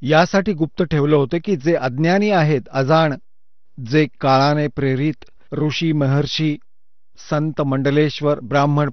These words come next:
पंडित आणि हे रोज वेद वाचतात, नित्यपाठ गीतेचा करतात, स्वाध्याय करतात आणि पुराणांची गाठोडी बांधून फिरतात, यांना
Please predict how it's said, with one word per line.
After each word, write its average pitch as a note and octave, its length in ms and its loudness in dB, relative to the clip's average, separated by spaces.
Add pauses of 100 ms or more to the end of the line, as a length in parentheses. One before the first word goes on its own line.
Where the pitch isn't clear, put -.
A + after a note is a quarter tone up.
पंडित C#3+ 500 -2 (1800)
आणि D3 140 -4
हे C#3 200 2
रोज D3 360 2
वेद C3 260 2
वाचतात, A#2+ 480 -2 (1600)
नित्यपाठ D3 760 -2
गीतेचा B2+ 640 -2
करतात, C#3 340 -4 (460)
स्वाध्याय C3+ 540 0
करतात C3+ 540 -4 (1160)
आणि C#3+ 160 -4
पुराणांची D3 680 -2
गाठोडी B2+ 460 -2
बांधून C3+ 400 -4
फिरतात, C3+ 380 -2 (1040)
यांना C3+ 300 -2